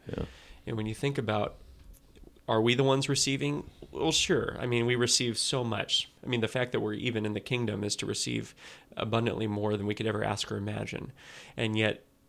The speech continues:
Speaker 2: when you get to the end of the story, it's, "Worthy is the Lamb who was slain to
Speaker 1: Right.
Speaker 2: receive
Speaker 1: Right.
Speaker 2: power and wealth and wisdom and might and honor and glory and blessing." So when someone asks a Christian, "Why, why are you a Christian?"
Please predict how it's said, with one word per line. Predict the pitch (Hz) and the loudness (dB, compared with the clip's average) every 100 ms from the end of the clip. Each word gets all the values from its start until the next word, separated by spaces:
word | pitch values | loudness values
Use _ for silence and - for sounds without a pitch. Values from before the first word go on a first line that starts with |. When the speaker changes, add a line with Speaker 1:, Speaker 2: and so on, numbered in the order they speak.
| _ | _
Speaker 2:
when | 117 113 | 0 2
you | 113 | 4
get | 110 - | 4 2
to | 117 | -2
the | 107 107 | 0 2
end | 113 | 2
of | 107 | 0
the | |
story, | 120 - 135 - - - - - - | -2 0 0 -2 -6 -10 -20 -20 -6
it's, | - 117 - - - | -2 -2 -2 -6 -10
"Worthy | - 117 123 120 | -2 4 4 4
is | 107 - | 2 0
the | 107 | 0
Lamb | 101 107 170 160 | 2 2 2 0
who | 123 | -2
was | - - | -4 -2
slain | - - - - | -4 -4 -8 -8
to | |
Speaker 1:
Right. | 131 | -2
Speaker 2:
receive | 117 - 147 147 - - - - _ | 2 4 4 2 -2 -14 -16 -20 _
Speaker 1:
Right. | - - - | -6 -6 -8
Speaker 2:
power | - 113 113 107 | -4 0 2 2
and | 104 | 2
wealth | 104 101 - | 2 2 0
and | 107 | -2
wisdom | 104 - | -2 -2
and | 107 104 | -4 -2
might | 104 - - | -4 -6 -10
and | - - | -12 -10
honor | 110 107 107 | -6 -4 -4
and | - 110 117 | -4 -4 -4
glory | 113 104 98 104 | 0 0 0 -2
and | 110 104 | -6 -6
blessing." | - - - - - - - - - | -6 -6 -8 -12 -14 -16 -18 -20 -20
So | - - 107 104 - - _ _ - - | -10 0 2 2 -2 -12 _ _ -20 -6
when | - 127 110 | 0 2 2
someone | - 139 117 | 2 2 2
asks | 110 113 - - | 2 2 0 -2
a | |
Christian, | - 123 - - 101 | 0 0 0 0 -2
"Why, | 101 113 117 | 0 2 2
why | 120 - 110 | 0 -2 0
are | 113 | 0
you | 107 107 104 101 - _ | 0 -2 -2 -4 -8 _
a | - | -10
Christian?" | - 117 - - 104 | -2 0 0 -2 -4